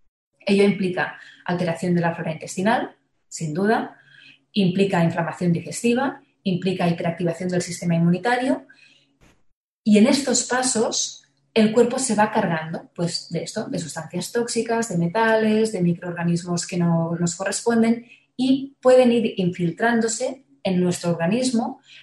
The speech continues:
en tejidos que se llaman inmunotolerantes. Tejidos donde el sistema inmunitario no puede tener una actividad potente a no ser que pase algo importante, porque actividad inmunitaria quiere decir inflamación y destrucción de tejidos,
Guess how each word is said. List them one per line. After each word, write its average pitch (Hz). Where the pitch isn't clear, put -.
en 220
tejidos 226
que 226
se 214
llaman 214
inmunotolerantes. 196
Tejidos 180
donde 175
el 180
sistema 208
inmunitario 220
no 226
puede 233
tener 185
una 214
actividad 196
potente 196
a 160
no -
ser -
que -
pase 190
algo 175
importante, 240
porque 185
actividad 175
inmunitaria 208
quiere 185
decir 185
inflamación 180
y 220
destrucción 175
de 165
tejidos, 247